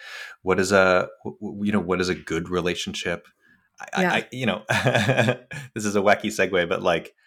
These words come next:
Speaker 1: I, I can't imagine doing that, uh, under the supervision of reality T V cameras, but we
Speaker 2: No.
Speaker 1: do do that in our real lives. And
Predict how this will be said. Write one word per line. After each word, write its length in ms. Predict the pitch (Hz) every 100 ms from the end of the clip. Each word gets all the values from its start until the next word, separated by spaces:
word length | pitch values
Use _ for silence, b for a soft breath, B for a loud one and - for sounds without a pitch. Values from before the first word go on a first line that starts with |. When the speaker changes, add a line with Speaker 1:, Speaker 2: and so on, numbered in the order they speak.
| _
Speaker 1:
I, 140 | 123 127
I 100 | 113
can't 300 | 110 120 104
imagine 500 | 92 87 90 98 101
doing 300 | 98 113 120
that, 300 | 131 139 151 _ -
uh, 600 | - - - - 113 101 - -
under 640 | 107 110 104 104 107 110 _ _
the 460 | 107 101 98 95 104 _ 104
supervision 720 | 104 - 104 95 90 104 104
of 260 | 107 95 95
reality 420 | 90 90 92 92
T 180 | - 101
V 120 | 95
cameras, 580 | 90 95 90 98 107 - - _
but 400 | 95 104 - - - _ _ _ _ -
we 180 | 104
Speaker 2:
No. 60 | 92
Speaker 1:
do 180 | 110 110
do 140 | 110
that 320 | 104 98 - -
in 80 | 101
our 140 | 92
real 180 | 90 90
lives. 500 | 80 80 90 104 -
And 320 | 92 90 87